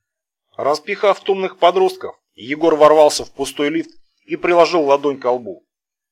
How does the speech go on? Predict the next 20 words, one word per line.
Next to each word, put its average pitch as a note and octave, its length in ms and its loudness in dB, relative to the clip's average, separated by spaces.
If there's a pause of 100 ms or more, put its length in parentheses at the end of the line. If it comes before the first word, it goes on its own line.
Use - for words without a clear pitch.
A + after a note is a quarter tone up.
(120)
Где - 460 -14
Степан? - 580 -8 (200)
На G2+ 180 -18
каком C3+ 340 -10
этаже? B2+ 480 -6 (640)
Курсирует F#3 640 -6
между E3 260 -8
семидесятым E3+ 640 -4
и - 20 -8
сто E3+ 220 -8
двенадцатым. E3 920 -6 (640)
Ездит F#3 460 -6
по F3+ 80 -2
всему F#3+ 260 -6
дому. F3 460 -4 (380)
Наугад. D#3+ 680 -2 (1000)
Егор E3 600 -4
хлопнул E3 500 -8
по D#3 180 4
кнопкам F#3 480 -8